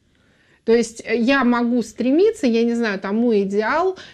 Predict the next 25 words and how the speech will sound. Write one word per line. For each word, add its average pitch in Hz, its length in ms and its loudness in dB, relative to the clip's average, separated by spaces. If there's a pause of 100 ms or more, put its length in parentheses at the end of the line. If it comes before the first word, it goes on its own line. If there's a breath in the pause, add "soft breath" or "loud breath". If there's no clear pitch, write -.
там 220 180 -2
этот 214 220 -4
там 202 220 -6
человек, 302 260 -6
который 226 380 -2
свободно 233 480 -4
владеет 208 440 -4
английским 190 540 -6
языком, 175 480 -10
и 175 60 -8
я 254 180 0
иду 202 240 0
учить 208 260 -6
английский 180 520 -8
язык. 170 340 -14 (360 loud breath)
Ну, 196 180 4
хорошо. 202 640 -2 (220 loud breath)
Или, 285 360 4
например, 294 800 4
а, 226 440 0 (220 loud breath)
если 285 540 0
это 320 140 -4
касательно 277 720 -2
вот, 254 220 -4 (100)
э, 240 180 -4